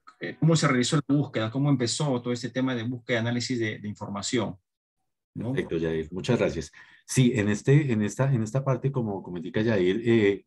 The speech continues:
Speaker 2: ¿cómo, cómo realizamos la búsqueda? La búsqueda la realizó Merz a través de, de un motor de búsqueda privado llamado Patbase.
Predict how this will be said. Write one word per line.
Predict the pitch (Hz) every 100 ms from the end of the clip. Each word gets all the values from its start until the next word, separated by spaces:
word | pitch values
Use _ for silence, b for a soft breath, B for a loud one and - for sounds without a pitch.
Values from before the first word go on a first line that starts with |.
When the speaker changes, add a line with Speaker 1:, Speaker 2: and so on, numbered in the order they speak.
| -
Speaker 2:
¿cómo, | 101 104 110 117
cómo | 101
realizamos | 104 107 - 90 104
la | 107
búsqueda? | 85 90 - 120 143 B B B B -
La | 95 95
búsqueda | 92 98 - 123
la | 131
realizó | 101 87 85 - 87 95
Merz | 104 117 98 - -
a | 101 101
través | 90 87 85 80
de, | 95 101 107 101 -
de | 87
un | 87
motor | 92 98
de | 98
búsqueda | 98 95 104 92
privado | 85 80 80
llamado | 95 87 78 80
Patbase. | 92 87 123 82 -